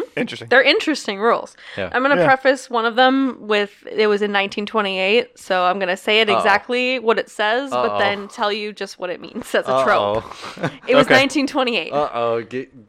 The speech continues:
Speaker 3: I'm getting my
Speaker 2: It's num-,
Speaker 3: bleeps
Speaker 2: it's
Speaker 3: ready.
Speaker 2: number five, but this
Speaker 1: Yep.
Speaker 2: is number
Speaker 1: Give me my
Speaker 2: four.
Speaker 1: monocle.
Speaker 2: Number four, "No hitherto undiscovered poisons may be used,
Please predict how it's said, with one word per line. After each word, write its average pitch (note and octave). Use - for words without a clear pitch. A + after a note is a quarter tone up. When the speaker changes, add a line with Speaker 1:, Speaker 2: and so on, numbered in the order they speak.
Speaker 3:
I'm A2
getting A#2+
my A#2
Speaker 2:
It's A2
num-, B2+
Speaker 3:
bleeps -
Speaker 2:
it's A#3
Speaker 3:
ready. G2+
Speaker 2:
number G3
five, G3+
but G3
this G#3
Speaker 1:
Yep. A3+
Speaker 2:
is A3+
number B3
Speaker 1:
Give C#4+
me C#3+
my C3+
Speaker 2:
four. F#3
Speaker 1:
monocle. A#2
Speaker 2:
Number C#4+
four, A#3
"No A#3
hitherto D4
undiscovered A#3
poisons A3+
may G#3
be G3
used, F#3